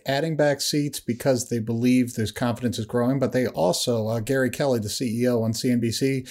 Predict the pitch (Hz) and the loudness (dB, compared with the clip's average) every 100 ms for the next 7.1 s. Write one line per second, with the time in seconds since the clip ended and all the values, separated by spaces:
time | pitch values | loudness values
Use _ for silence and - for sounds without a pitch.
0 | - - - - 143 143 131 131 143 190 | -14 -20 -14 -2 0 2 0 0 4 6
1 | 196 151 - 180 202 202 196 190 185 180 | 6 2 -4 4 6 6 6 6 6 4
2 | 175 170 143 139 151 147 147 143 - 139 | 2 2 0 2 2 0 -2 -2 -4 -4
3 | 156 156 151 156 110 - 104 107 95 98 | 0 0 2 4 4 2 -2 0 2 2
4 | 110 - 110 104 - 92 85 92 113 131 | 2 4 4 4 0 0 -2 -2 2 4
5 | 147 143 170 160 180 165 135 147 160 - | 4 4 4 6 6 6 4 4 0 2
6 | 127 110 107 110 - 127 131 127 151 147 | 2 4 2 2 0 0 0 0 2 2
7 | 131 | 0